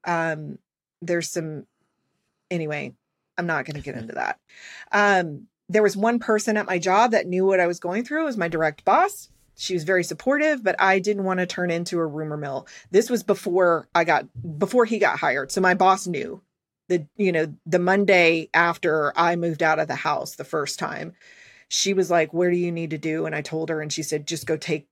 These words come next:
however long it needs to take," 'cause she had been through a divorce. Um, so, um, I come in, so my husband gets, my ex-husband gets this job where I am working.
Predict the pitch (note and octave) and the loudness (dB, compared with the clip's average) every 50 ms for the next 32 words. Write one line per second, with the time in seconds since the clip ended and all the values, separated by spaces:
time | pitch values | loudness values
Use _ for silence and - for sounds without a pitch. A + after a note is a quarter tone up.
0 | _ - - - F#3 F#3 G3+ A3+ B3+ B3 C4 B3+ A#3 A3 G#3+ G#3 G3+ G3 - F3+ | _ -10 -4 0 4 4 6 6 6 4 4 2 2 2 2 0 0 -2 -2 -2
1 | F3 F3 F3 - - F3 D#3 E3 D#3 D#3+ E3+ E3 - F3 - - F#3 F3+ F3 D3+ | -4 -4 -4 -6 -8 -6 -4 -2 0 0 0 -2 -4 -6 -4 -2 0 0 0 0
2 | D#3 D3+ D3 D3+ C#3+ C#3 C3+ - - A#2+ - - - - - - _ _ - - | -2 -4 -4 -6 -8 -8 -8 -10 -12 -12 -10 -10 -12 -14 -16 -20 _ _ -20 -20
3 | - - - - - - _ - G3+ G3+ G3 F#3 F3 D#3+ D#3+ C3+ - _ - - | -20 -20 -20 -20 -20 -20 _ -4 0 2 2 2 2 0 -2 -6 -12 _ -8 0
4 | - G3+ F#3 F3+ E3+ E3 E3 D#3 - _ _ _ _ _ _ _ _ _ _ _ | 2 4 6 6 6 6 4 0 -4 _ _ _ _ _ _ _ _ _ _ _
5 | _ _ _ _ _ _ _ _ _ _ _ _ - F#3+ F3+ E3+ E3 E3 D3+ - | _ _ _ _ _ _ _ _ _ _ _ _ -2 0 0 0 0 -2 -4 -2
6 | - G#3 A3 A3 - B3+ B3 A#3+ G#3+ G3 F#3+ F#3 - G3 - G#3 G3 G3 F#3+ F#3+ | 0 0 0 0 0 0 2 2 2 2 2 0 -2 -2 0 2 2 4 4 4
7 | F#3 E3 - - A3+ A3 A3 A#3 A#3+ A3+ G#3 G3+ G3 - - - - _ _ _ | 2 2 0 0 -2 -2 0 0 -2 0 0 -2 -4 -6 -12 -20 -20 _ _ _
8 | _ _ - F#3+ F#3 F#3 F#3 G#3 G#3+ - A3 G3+ G3+ F#3+ F#3 F3+ F3 F3+ - G3 | _ _ -6 -2 0 0 2 0 0 -2 -4 -4 -4 -2 -2 -2 -2 -2 -4 -6
9 | G3 - F#3+ E3 E3 F3 F3+ E3+ D#3 - E3+ F3 E3+ E3+ E3+ F3 F#3+ G3+ G3+ F3+ | -2 0 0 2 2 2 2 0 -2 -2 0 2 2 4 4 2 2 2 0 0
10 | E3 D#3+ D#3 - D#3+ D#3+ F3+ F#3+ | -2 -2 -4 -4 -6 -6 -8 -8